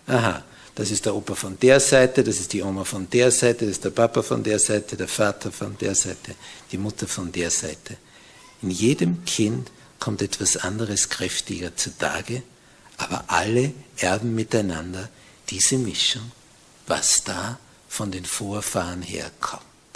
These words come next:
Sie erben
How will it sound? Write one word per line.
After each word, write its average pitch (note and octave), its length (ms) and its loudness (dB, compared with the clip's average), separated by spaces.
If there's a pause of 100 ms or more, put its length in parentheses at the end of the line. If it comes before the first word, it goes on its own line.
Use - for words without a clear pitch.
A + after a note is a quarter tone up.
(1300)
Sie - 480 2 (160)
erben C#3 680 2